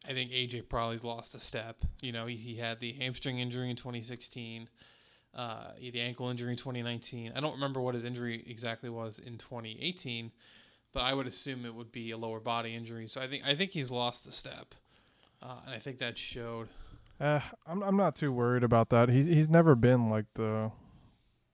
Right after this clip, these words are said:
Speaker 2: the fastest wide receiver out
Speaker 1: Yeah,
Speaker 2: there.
Speaker 1: he's never been. He, I think he ran, like, a four six forty.
Speaker 2: But his, his routes have been, always been really good, and he still has that.
Speaker 1: Yeah.
Speaker 2: I mean, he got separation all over.
Speaker 1: Oh, yeah, he was, he probably got the best separation out of all the wide receivers. So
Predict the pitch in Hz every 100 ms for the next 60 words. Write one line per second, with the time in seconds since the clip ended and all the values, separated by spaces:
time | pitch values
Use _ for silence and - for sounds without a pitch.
0 | _ _ _ - 127 - - 113 113 -
1 | 113 - - 120 117 117 123 113 110 110
2 | - 113 113 113 160 151 170 156 135 127
3 | 135 156 180 196 135 123 131 135 117 117
4 | - 127 113 117 - 123 117 113 113 -
5 | 120 131 143 131 120 113 131 135 117 107
6 | 110 117 113 110 107 107 107 107 107 110
7 | - 151 107 107 101 139 - 110 104 107
8 | 117 117 110 - - 123 - 110 107 -
9 | 101 101 107 104 107 101 - 151 147 131
10 | 120 185 202 135 196 185 185 165 139 127
11 | 120 120 - 135 120 120 123 - 120 117
12 | 120 117 113 110 - - 120 - 143 -
13 | 123 -